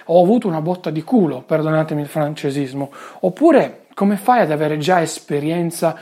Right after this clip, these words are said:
in una, magari un'azienda di marketing che non ti ha preso per fare il tirocinio, ma,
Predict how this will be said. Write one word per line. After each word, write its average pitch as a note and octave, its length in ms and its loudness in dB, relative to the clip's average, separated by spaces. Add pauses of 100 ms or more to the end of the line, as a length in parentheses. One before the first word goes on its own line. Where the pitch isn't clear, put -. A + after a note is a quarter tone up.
(200)
in E3 160 -4
una, E3 120 0
magari E3 360 0
un'azienda D3+ 500 0
di D#3 100 0
marketing E3+ 800 -2 (340)
che G#3+ 180 0
non F#3+ 240 2
ti A#3 100 0
ha G#3+ 80 4
preso F3+ 340 0
per D#3+ 120 -2
fare D#3+ 300 0
il D3+ 60 -4
tirocinio, F3 680 0
ma, E3 220 -4